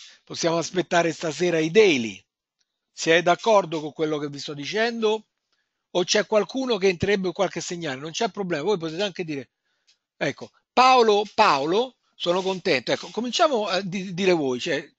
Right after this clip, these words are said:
cercate di rendere indipendenti. Allora, Paolo vede questo qua, questo segnale migliore di tutti. E infatti è quello perché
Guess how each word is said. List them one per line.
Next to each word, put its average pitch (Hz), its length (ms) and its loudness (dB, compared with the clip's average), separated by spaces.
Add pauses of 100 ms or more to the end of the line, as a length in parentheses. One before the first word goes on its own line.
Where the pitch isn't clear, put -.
cercate 254 360 0
di 202 160 0
rendere 170 300 -4
indipendenti. 156 640 -6
Allora, 143 200 -4 (420)
Paolo 226 500 4 (260)
vede 202 280 4
questo 214 420 2
qua, 101 300 -10 (240)
questo 233 300 0
segnale 262 580 2 (420)
migliore 220 500 6
di 180 140 2
tutti. 139 380 -6
E - 20 0
infatti 220 720 2 (480)
è - 140 -2
quello 226 220 6
perché 170 400 2